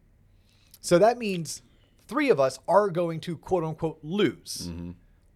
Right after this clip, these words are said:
Speaker 1: But my first question is this. Can you ever lose something that was never yours?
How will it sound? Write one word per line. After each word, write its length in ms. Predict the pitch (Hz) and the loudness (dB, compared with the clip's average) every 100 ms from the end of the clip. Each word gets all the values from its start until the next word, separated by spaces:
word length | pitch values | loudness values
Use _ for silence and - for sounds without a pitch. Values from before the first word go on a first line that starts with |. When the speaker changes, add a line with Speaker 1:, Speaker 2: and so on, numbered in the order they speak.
| - | 4
Speaker 1:
But 200 | 208 196 | 4 4
my 140 | 170 | -4
first 420 | 160 - 277 254 - | -6 -6 -6 -6 -2
question 400 | 196 151 - 151 | -2 -2 -6 -12
is 140 | 113 | -4
this. 500 | 214 - - - - _ _ _ _ _ _ _ _ - | 0 0 -2 -14 -16 _ _ _ _ _ _ _ _ -10
Can 160 | 165 156 | -4 -4
you 120 | 139 | 0
ever 220 | 151 208 | 0 0
lose 240 | 208 180 - | -2 -6 -6
something 260 | 165 135 | -8 -8
that 120 | 143 | -10
was 120 | 135 110 | -8 -8
never 160 | 110 | -10
yours? 540 | 165 240 135 - - | -6 -4 -4 -6 -16